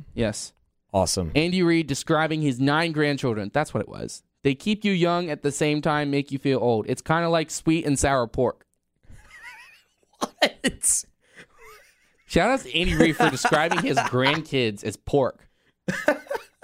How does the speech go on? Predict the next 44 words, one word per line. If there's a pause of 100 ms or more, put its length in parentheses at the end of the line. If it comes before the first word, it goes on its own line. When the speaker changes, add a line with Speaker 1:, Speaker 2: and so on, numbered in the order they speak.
(480)
Speaker 1:
I
mean,
that's
great.
I
really
like
it. (380)
Also,
really
note
about
us (340)
as, (220)
um,
most, (340)
I
think
this
might
be (180)
the
first
or
second
time
that
I've
remembered
that
there
is
someone
coming
in
here
after
us. (420)
And
Speaker 2:
Yeah.
Speaker 1:
while
you
were
talking,